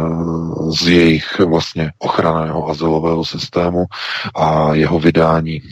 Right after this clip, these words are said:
z londýnské ambasády Ekvádoru. Tyhle ty informace, eh, vypustil předchozí prezident, eh, Ekvádoru Rafael Correro, eh, který vlastně odhalil, že celá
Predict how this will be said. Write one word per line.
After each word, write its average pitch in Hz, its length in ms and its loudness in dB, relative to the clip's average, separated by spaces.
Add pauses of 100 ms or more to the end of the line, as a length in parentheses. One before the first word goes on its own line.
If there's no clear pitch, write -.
z 85 100 -6
londýnské 82 640 -2
ambasády 82 720 0 (360)
Ekvádoru. 80 600 2 (480)
Tyhle 131 180 2
ty 135 100 2
informace, 117 800 2 (300)
eh, 92 640 0
vypustil 95 1040 2
předchozí 90 800 -2
prezident, 82 640 0 (120)
eh, 90 260 4
Ekvádoru 90 880 4
Rafael 82 540 2 (100)
Correro, 90 460 2
eh, 85 960 -4
který 90 280 0
vlastně 87 340 -2
odhalil, 82 720 2
že 82 500 0 (720)
celá 87 440 2